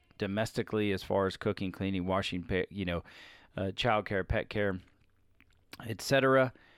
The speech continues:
Uh, family commitment, that is another one. Spending quality time, teaching, training, modeling. All, all ten of these are things that we have brought to you on the podcast.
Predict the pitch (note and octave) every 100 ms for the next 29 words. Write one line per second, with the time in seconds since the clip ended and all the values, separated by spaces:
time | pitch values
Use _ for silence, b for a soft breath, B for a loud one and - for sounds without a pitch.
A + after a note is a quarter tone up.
0 | b b G2+ G2+ F2+ B2 A#2+ G#2+ - G#2+
1 | A#2 A2 A2 - - G2 G#2+ G#2 G#2+ G#2
2 | G#2+ G#2+ G2+ - G2+ G2 - G2+ G2 F#2+
3 | G2 F#2+ F#2+ F#2+ - - A2+ G2 G2+ G2
4 | - A2 G2 G2 F#2+ F#2 F#2 F#2 F#2+ F#2
5 | B B B B B - D3 F3+ G3 -
6 | - - - - E3+ A3+ - F#3 D#3 A2+
7 | A#2 A2+ G2+ F#2+ B2 A#2+ G2+ G2+ G2 A#2
8 | B2+ G2 A#2 A2 G#2 G2 - - _ _
9 | _ _ _ - G#2+ A#2 B2+ B2+ - A#2
10 | G#2+ G#2 - G#2+ F#2+ A2+ A#2 G#2 A2 G2
11 | F#2